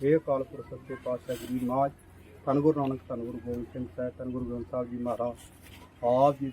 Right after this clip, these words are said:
ਸਾਨੂੰ ਅਰਦਾਸ ਬੇਨਤੀ, ਸਰਦਾਰ ਅਮਰੀਸ਼ ਸਿੰਘ ਜੀ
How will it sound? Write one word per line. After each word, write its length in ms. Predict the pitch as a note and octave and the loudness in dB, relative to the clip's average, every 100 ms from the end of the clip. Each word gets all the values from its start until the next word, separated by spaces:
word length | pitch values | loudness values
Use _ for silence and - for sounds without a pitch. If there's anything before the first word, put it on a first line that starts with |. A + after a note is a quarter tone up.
| - | -6
ਸਾਨੂੰ 160 | B2 B2 | -8 -8
ਅਰਦਾਸ 380 | B2 A#2+ B2+ B2+ | -2 2 0 0
ਬੇਨਤੀ, 400 | C3+ C3 C#3+ D3 - - - - - | -4 0 0 0 -4 -18 -20 -20 -10
ਸਰਦਾਰ 380 | - B2+ C3 C#3 - | -6 0 2 2 -2
ਅਮਰੀਸ਼ 340 | C3+ C#3 D#3 - | -2 2 2 0
ਸਿੰਘ 200 | - C#3 C3+ | -2 -2 -2
ਜੀ 220 | B2+ | -2